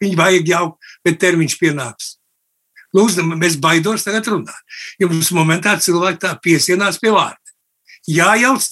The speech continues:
nost, jā. Bet to izdarīs vēsture, to izdarīs laikmets.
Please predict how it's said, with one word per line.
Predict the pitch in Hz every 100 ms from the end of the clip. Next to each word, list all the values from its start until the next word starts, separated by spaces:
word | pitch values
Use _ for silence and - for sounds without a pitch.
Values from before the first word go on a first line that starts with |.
| 165
nost, | 147 - - _ _ _ -
jā. | 160 117 - _ _ _ _ _ _ _ _ _ _ -
Bet | 151
to | 170
izdarīs | 208 160 156 135 -
vēsture, | 147 - - -
to | 190
izdarīs | 131 135 120 -
laikmets. | 160 190 190 - -